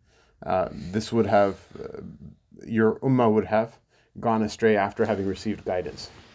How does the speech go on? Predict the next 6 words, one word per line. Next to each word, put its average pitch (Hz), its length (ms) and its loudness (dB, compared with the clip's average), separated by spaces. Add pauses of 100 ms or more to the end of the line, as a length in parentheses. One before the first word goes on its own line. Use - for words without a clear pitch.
right? 90 200 -2 (1400)
Zay 131 240 6
is 110 220 0
what? 110 260 6
Is 104 280 -2
to 127 220 2